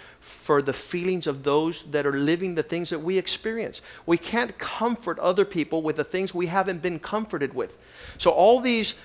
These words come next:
things are here in the book of Esther. We see this process going on. Um,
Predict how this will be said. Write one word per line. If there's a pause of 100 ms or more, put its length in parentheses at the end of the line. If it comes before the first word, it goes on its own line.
(100)
things
are
here
in
the
book
of
Esther. (360)
We
see
this
process
going
on. (340)
Um,